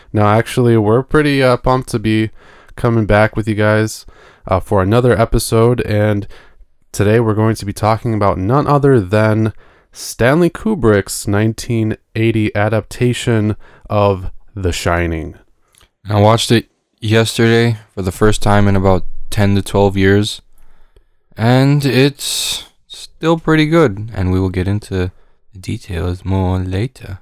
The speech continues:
Speaker 1: Yeah, exactly. With Doctor Sleep coming out, we really kinda wanted to, uh,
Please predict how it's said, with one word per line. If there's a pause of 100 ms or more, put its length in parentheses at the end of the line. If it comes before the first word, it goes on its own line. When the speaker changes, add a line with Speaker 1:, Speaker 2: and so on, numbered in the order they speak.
(140)
Speaker 1:
Yeah,
exactly.
With (280)
Doctor
Sleep
coming
out,
we
really
kinda
wanted
to,
uh,